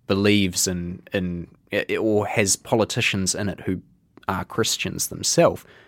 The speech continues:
They are an explicitly Christian party, and that's sort of something quite different because it,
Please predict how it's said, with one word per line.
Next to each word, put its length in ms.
They 260
are 360
an 100
explicitly 1040
Christian 520
party, 360
and 120
that's 200
sort 300
of 80
something 340
quite 320
different 480
because 360
it, 160